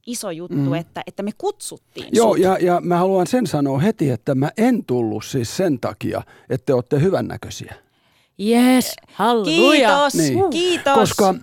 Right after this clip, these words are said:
Speaker 2: ö, kauneushan on tosi vaikea, ö,
Speaker 3: Se on
Speaker 2: siis
Speaker 3: katsojan silmissä.
Speaker 2: Niin, e, e, mitä,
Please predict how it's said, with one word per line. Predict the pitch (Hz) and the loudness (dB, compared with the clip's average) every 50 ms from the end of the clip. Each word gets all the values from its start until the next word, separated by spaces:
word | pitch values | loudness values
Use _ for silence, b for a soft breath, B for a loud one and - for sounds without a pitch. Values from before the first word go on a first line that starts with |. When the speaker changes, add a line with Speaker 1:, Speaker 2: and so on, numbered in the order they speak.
| - - b b b b b b b - | -12 -20 b b b b b b b -4
Speaker 2:
ö, | 175 175 175 170 170 160 156 - _ _ _ _ | -2 0 2 2 0 0 -2 -6 _ _ _ _
kauneushan | - 202 226 294 285 202 156 147 139 127 123 - 147 160 156 | -6 -4 -2 -2 0 0 0 0 -2 -2 -2 0 0 0 0
on | 156 147 | 0 0
tosi | - 233 214 - 156 143 | 0 0 0 0 -2 -2
vaikea, | 151 180 190 143 117 - - 104 101 113 110 - - | 0 -2 -2 -2 -4 -4 -4 -4 -4 -4 -6 -10 -14
ö, | - - - - - _ - | -18 -20 -20 -20 -20 _ -14
Speaker 3:
Se | 120 - 240 - | -8 -4 -2 -2
on | 294 | 0
Speaker 2:
siis | - | 0
Speaker 3:
katsojan | - 220 214 - - 185 175 170 | 0 -2 -2 -2 -4 -4 -4 -4
silmissä. | 165 - 196 180 160 151 147 147 - - - | -4 -4 -4 -4 -4 -4 -6 -8 -8 -10 -10
Speaker 2:
Niin, | 247 247 302 294 269 233 196 196 | -10 -8 -8 -6 -6 -4 -2 -2
e, | 208 208 220 254 262 | -2 -2 -2 -4 -6
e, | 185 - _ _ - | -6 -8 _ _ -6
mitä, | 180 214 240 269 - - 226 202 | 0 0 0 2 2 2 2 2